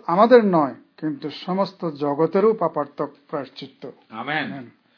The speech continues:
Speaker 2: সুতরাং এখানে আমরা কত বড় একটা মূল্যবান জিনিস আমরা দেখতে পাই। তিনি আমাদের জন্য, তিনি কেন এসছেন?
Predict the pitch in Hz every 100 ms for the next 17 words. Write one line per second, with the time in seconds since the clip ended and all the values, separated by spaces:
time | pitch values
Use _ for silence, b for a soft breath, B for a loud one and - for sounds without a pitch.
0 | _ - 180 240 226 208 180 196 220 220
1 | 214 202 208 226 220 214 190 180 180 208
2 | 202 185 165 147 120 147 165 156 143 135
3 | 120 123 - 120 120 190 285 b b -
4 | 254 294 262 233 226 196 190 170 196 240
5 | 233 220 247 247 - 269 330